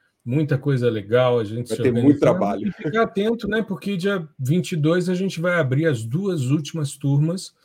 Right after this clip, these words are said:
Speaker 2: Exatamente.
Speaker 1: P D I S L e P D I com Python, ou seja, as duas, as últimas turmas do ano de dois mil e vinte e dois,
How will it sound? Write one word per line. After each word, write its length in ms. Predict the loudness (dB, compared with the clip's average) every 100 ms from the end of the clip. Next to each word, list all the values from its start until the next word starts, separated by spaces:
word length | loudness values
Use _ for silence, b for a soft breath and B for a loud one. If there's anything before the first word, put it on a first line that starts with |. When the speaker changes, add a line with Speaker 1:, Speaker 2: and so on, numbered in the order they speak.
| -12
Speaker 2:
Exatamente. 460 | -8 -6 -6 -6
Speaker 1:
P 80 | 0
D 120 | 2 4
I 60 |
S 220 | 4 4 4
L 200 | 4 2
e 40 |
P 120 | 0
D 100 | 0
I 40 | -2
com 160 | -4
Python, 440 | -2 -2 -2 -6 -8
ou 40 |
seja, 260 | -8 -10 -10
as 140 | -10
duas, 500 | -10 -10 -8 -10 -12 -8
as 260 | -6 -6
últimas 480 | -6 -8 -6 -6 -6
turmas 400 | -4 -4 -2 -4
do 160 | -4 -4
ano 240 | -4 -6
de 100 | -8
dois 280 | -10 -10 -10
mil 280 | -10 -12 -12
e 80 |
vinte 360 | -12 -12 -12 -12
e 20 |
dois, 540 | -12 -6 -6 -8 -14